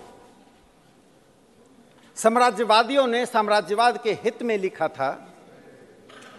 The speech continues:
आईपीसी, सीआरपीसी और Indian Evidence Act, जिसे House of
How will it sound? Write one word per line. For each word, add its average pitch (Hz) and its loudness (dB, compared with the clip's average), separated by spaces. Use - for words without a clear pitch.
आईपीसी, 240 2
सीआरपीसी 220 -2
और 208 0
Indian 202 -2
Evidence 180 -6
Act, - -6
जिसे 240 4
House 262 4
of 269 2